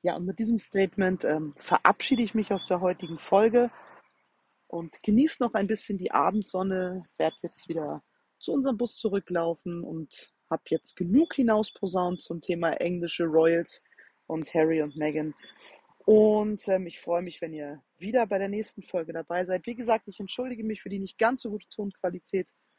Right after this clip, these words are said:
Und ihr habt definitiv wahrscheinlich sehr viel Vogelgezwitscher im Hintergrund. Hier zwitschern die Vögel.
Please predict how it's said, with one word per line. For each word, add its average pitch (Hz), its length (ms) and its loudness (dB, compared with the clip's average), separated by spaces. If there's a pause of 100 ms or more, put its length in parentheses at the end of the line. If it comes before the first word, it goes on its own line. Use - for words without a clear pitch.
(540)
Und 196 220 -8
ihr 185 120 2
habt - 260 -4
definitiv 233 540 0
wahrscheinlich 185 320 -6
sehr 185 120 2
viel 185 120 -8
Vogelgezwitscher 175 760 -4
im 165 100 -2
Hintergrund. 170 480 -6
Hier - 140 -20
zwitschern - 500 -4
die 156 80 -8
Vögel. 165 340 -6